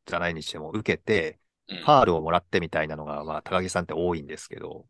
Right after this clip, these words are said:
Speaker 2: うん。
Speaker 1: ファールを、なかなかね、取らない部分もありますしね、ジェイワンだと。
Speaker 2: あ、多少のコンタクトだと。
Speaker 1: うん。
Speaker 2: うん。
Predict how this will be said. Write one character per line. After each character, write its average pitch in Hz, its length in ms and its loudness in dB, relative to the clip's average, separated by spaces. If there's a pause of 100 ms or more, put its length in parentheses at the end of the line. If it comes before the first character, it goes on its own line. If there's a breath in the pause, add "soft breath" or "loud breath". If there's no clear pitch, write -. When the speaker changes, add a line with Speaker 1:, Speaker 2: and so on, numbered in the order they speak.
(360)
Speaker 2:
う - 80 -4
ん。 78 200 -4 (2750)
Speaker 1:
フ 135 60 0
ァ 143 340 4
ー - 20 4
ル 110 140 4
を、 85 520 2 (800)
な 110 140 -4
か 131 120 4
な 135 120 4
か 92 100 6
ね、 85 120 -2
取 104 160 4
ら 127 120 8
な 104 120 6
い 85 60 2
部 87 120 -2
分 80 180 -8
も 78 140 -2
あ 78 40 2
り 82 100 -4
ま 85 100 0
す 85 140 -14
し - 140 -6
ね、 92 140 -4
ジ 87 100 -4
ェ 80 80 -4
イ 80 40 -6
ワ 78 140 -2
ン 76 40 -10
だ 76 120 -8
と。 - 260 -14 (520)
Speaker 2:
あ、 78 140 -8 (640)
多 92 80 -4
少 82 280 2
の 73 280 -6 (200)
コ - 120 -6
ン 80 60 -8
タ - 100 -6
ク - 60 -14
ト - 120 -8
だ - 100 -18
と。 - 220 -12 (480)
Speaker 1:
う 90 60 -10
ん。 - 20 -8
Speaker 2:
う 78 340 -10
ん。 78 680 -12